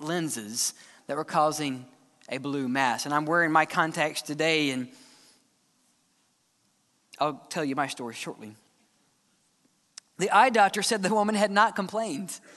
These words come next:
about any visual trouble before the operation, but when the an-,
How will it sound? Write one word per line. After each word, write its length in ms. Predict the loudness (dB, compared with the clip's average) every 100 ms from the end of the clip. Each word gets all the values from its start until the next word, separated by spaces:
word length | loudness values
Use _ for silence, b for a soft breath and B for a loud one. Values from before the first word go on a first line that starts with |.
| b b b b b b b
about 260 | 0 2 2
any 240 | 4 4 4
visual 500 | 2 2 2 0 0
trouble 320 | 2 2 2
before 380 | 0 -2 -2 -2
the 160 | 2
operation, 800 | 2 2 0 -2 -2 -2 -4 -8 -14 B B B
but 120 | -4 0
when 180 | 0
the 120 | 2 2
an-, 220 | 0